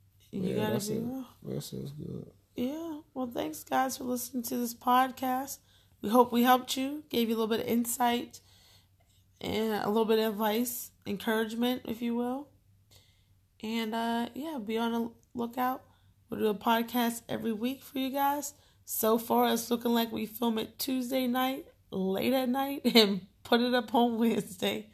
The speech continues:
Speaker 2: Hmm.
Speaker 1: <laughs> And we be dog tired come hump day. So, yeah. Thanks so much for listening in, guys, and we'll catch you in the next podcast.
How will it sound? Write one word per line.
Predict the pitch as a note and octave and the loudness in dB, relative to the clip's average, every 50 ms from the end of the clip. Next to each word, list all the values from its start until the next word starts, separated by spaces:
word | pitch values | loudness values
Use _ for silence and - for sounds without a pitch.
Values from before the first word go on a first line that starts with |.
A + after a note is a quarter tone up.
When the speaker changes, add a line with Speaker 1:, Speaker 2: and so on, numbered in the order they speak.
| - - - - - - - - - - | -20 -20 -20 -20 -20 -20 -20 -20 -12 -6
Speaker 2:
Hmm. | - C3+ C#3 C#3+ C3 A#2+ A2+ | 0 2 2 4 4 2 0
Speaker 1:
<laughs> | - - - C4+ B3 - - - - - - D#4 - - - - - - - | 0 2 4 4 4 2 -2 -8 -8 -6 -6 -6 -6 -10 -16 -20 -20 -4 0
And | G#3+ A3 A3 G#3 | 4 4 4 4
we | A3 G#3 | 4 2
be | F#3 G3+ F#3+ | 0 0 0
dog | F#3 E3 G#3 G#3 G#3+ A3 A3+ A3+ A#3 | 2 4 6 6 6 6 4 2 2
tired | - A#3+ A3+ G#3+ G#3+ G#3+ G#3+ G#3+ | 2 2 4 4 4 2 -2 -2
come | - A3 G#3 A3 | -2 -2 0 0
hump | G#3 A3 A3 F#3+ F3+ F3+ - | 2 2 2 0 0 -4 -4
day. | - F3 E3+ F3 F#3+ F#3 - - - - - - | -4 -2 -2 -4 -4 -8 -12 -18 -20 -20 -20 -12
So, | - - - G#3+ G#3 | -6 0 4 4 4
yeah. | G3+ G3 F#3+ F3 - - - - - - - - - - - - - - - - - - - - - - | 4 4 2 0 -2 -4 -8 -14 -20 -20 -20 -20 -20 -20 -20 -20 -20 -20 -20 -20 -20 -20 -20 -20 -20 -8
Thanks | - - - A#3 - | -4 -2 -2 0 4
so | - B3+ B3 | 4 6 6
much | B3+ B3+ A#3+ - | 6 4 4 2
for | - B3+ | 0 2
listening | A#3+ B3 B3+ A#3+ - C4+ C4 B3 B3 A#3+ A#3+ | 2 4 2 2 0 0 2 2 4 4 6
in, | B3 B3 B3+ B3+ A#3 | 6 6 4 4 2
guys, | C4+ C4+ C4+ C#4 C#4+ D4 D4+ C#4+ - - - _ - | 2 2 2 2 0 -2 -4 -6 -8 -10 -14 _ -12
and | - G#3+ G#3+ A3 A3 A3 G#3+ | -8 -6 -4 -4 -2 -2 -2
we'll | A3 G#3+ | -4 -4
catch | - - A#3 A#3 A#3 - | -4 -4 -6 -6 -6 -6
you | A#3+ | -4
in | A3+ A#3 | -2 -2
the | A#3+ | -2
next | B3 A#3 - - | -2 -4 -6 -8
podcast. | - C#4+ D4 C#4 C#4+ C#4+ C#4 C4 B3+ B3 - - - | -8 -8 -8 -8 -8 -8 -8 -8 -6 -8 -10 -12 -14